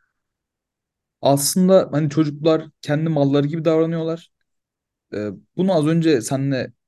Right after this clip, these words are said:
konuştuğumuz gibi hani, e, hiç bilmediğin bir olay hakkında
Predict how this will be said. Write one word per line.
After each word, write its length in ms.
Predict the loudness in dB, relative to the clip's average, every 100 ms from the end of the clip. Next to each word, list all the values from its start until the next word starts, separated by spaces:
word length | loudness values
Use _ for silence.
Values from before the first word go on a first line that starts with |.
| _ _
konuştuğumuz 640 | -6 -6 -4 -2 -2 0
gibi 240 | -2 -4
hani, 360 | -4 -4 -4 -6 -14 _ _ _ _ -12
e, 340 | -8 -6 -6 -8 -14 _ _ -4
hiç 280 | 0 0 2
bilmediğin 460 | 2 2 0 -2 2
bir 40 |
olay 260 | 2 2 0
hakkında 640 | -4 -6 -2 0 0